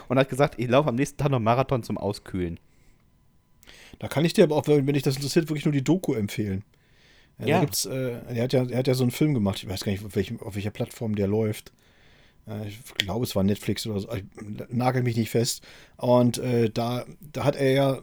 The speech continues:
Speaker 2: was hat er gemacht? Irgendwie hundert Triathlons hintereinander?
Speaker 1: Er hat einhundertzwanzig Ironman in vierhundert Tagen einmal um die Welt.
Speaker 2: Ja, also das ist doch auch
Speaker 1: Da muss
Speaker 2: völlig
Speaker 1: man sagen,
Speaker 2: unter-
Speaker 1: der, der Typ hat richtig Beine aus Stahl. Also
Speaker 2: Ja.
Speaker 1: absolut
Speaker 2: Dann hat
Speaker 1: krass.
Speaker 2: er,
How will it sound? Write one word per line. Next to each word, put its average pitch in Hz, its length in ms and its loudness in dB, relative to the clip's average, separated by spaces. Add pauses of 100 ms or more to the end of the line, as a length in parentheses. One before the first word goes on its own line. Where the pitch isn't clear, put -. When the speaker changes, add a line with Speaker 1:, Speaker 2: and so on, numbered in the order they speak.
Speaker 2:
was 135 160 -2
hat 170 60 0
er 175 80 2
gemacht? 170 320 0
Irgendwie 165 520 0 (680)
hundert 190 760 6 (420)
Triathlons 202 680 6
hintereinander? 196 640 6 (160)
Speaker 1:
Er 113 100 4
hat - 160 -2
einhundertzwanzig 151 880 4
Ironman 135 600 6
in 117 140 0
vierhundert 139 640 2
Tagen 123 360 2
einmal 120 300 0
um 113 120 -2
die 110 120 -4
Welt. 85 240 -2 (500)
Speaker 2:
Ja, 107 180 -2 (280)
also 95 240 -4
das 98 180 -4
ist - 140 -8
doch - 100 -6
auch 117 140 -4
Speaker 1:
Da 139 80 4
muss 165 120 4
Speaker 2:
völlig - 20 0
Speaker 1:
man 160 100 8
sagen, 135 220 4
Speaker 2:
unter- 131 180 4
Speaker 1:
der, 113 160 0
der 131 180 2
Typ 170 180 0
hat 135 200 -2
richtig 139 280 -6
Beine 135 360 4
aus 117 200 2
Stahl. 90 440 2 (180)
Also 110 500 2
Speaker 2:
Ja. 110 120 -6 (580)
Speaker 1:
absolut 123 460 0
Speaker 2:
Dann 104 100 0
hat - 80 2
Speaker 1:
krass. 117 160 4
Speaker 2:
er, 131 180 -2